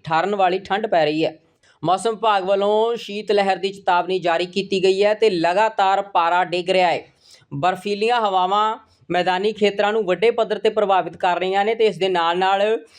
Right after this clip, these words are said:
ਵਿਜ਼ੀਬਿਲਟੀ ਵੀ ਜ਼ੀਰੋ ਦੇ ਨੇੜੇ ਆ ਗਈ ਹੈ। ਕਈ ਜਗ੍ਹਾ ਤੇ ਵਿਜ਼ੀਬਿਲਟੀ ਜ਼ੀਰੋ, ਕਈ ਜਗ੍ਹਾ ਤੇ ਸੌ ਅਤੇ ਕਈ ਜਗ੍ਹਾ ਤੇ ਡੇਢ ਸੌ ਤੋਂ ਦੋ ਸੌ ਤੱਕ ਵਿਜ਼ੀਬਿਲਟੀ ਦਰਜ ਕੀਤੀ ਗਈ ਹੈ।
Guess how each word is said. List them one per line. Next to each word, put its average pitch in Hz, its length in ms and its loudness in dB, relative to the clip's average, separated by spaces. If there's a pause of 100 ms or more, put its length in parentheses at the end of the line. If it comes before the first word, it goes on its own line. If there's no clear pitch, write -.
(160)
ਵਿਜ਼ੀਬਿਲਟੀ 233 800 0
ਵੀ 254 200 2
ਜ਼ੀਰੋ 214 420 4
ਦੇ 226 160 6
ਨੇੜੇ 196 360 2
ਆ 180 80 4
ਗਈ 175 260 -4
ਹੈ। - 160 -6 (300)
ਕਈ 196 200 4
ਜਗ੍ਹਾ 208 260 2
ਤੇ 214 160 0
ਵਿਜ਼ੀਬਿਲਟੀ 196 640 -2
ਜ਼ੀਰੋ, 202 500 4
ਕਈ 208 220 2
ਜਗ੍ਹਾ 190 260 2
ਤੇ 190 140 -2
ਸੌ 190 500 4
ਅਤੇ 196 180 -2
ਕਈ 190 280 2
ਜਗ੍ਹਾ 185 280 2
ਤੇ 196 240 -2
ਡੇਢ 190 340 2
ਸੌ 214 220 0
ਤੋਂ 202 200 2
ਦੋ 175 240 2
ਸੌ 202 180 0
ਤੱਕ 196 260 -2
ਵਿਜ਼ੀਬਿਲਟੀ 185 640 0
ਦਰਜ 175 320 -2
ਕੀਤੀ 175 340 0
ਗਈ 175 200 2
ਹੈ। 139 240 0